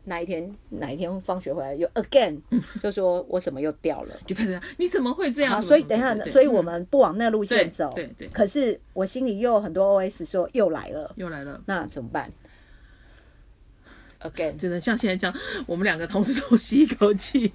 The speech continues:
Speaker 2: <laughs>
Speaker 1: 就我，我们一样嘛，就先小，小孩跟你讲
Speaker 2: 对。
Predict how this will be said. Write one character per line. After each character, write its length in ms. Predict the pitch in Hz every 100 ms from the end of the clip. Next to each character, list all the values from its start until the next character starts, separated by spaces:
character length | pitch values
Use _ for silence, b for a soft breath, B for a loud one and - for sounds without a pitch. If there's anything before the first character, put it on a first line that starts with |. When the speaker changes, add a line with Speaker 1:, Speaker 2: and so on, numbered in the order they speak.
| - 277 -
Speaker 2:
<laughs> 300 | 285 311 - -
Speaker 1:
就 140 | 277
我， 160 | - 208
我 60 | 214
们 200 | 196 214
一 20 |
样 160 | 262 254
嘛， 120 | 170
就 120 | -
先 200 | 233 226
小， 300 | 240 170 143 - -
小 180 | - 175
孩 200 | 165 147
跟 220 | - 202
你 100 | 214
讲 200 | 202 165
Speaker 2:
对。 120 | 135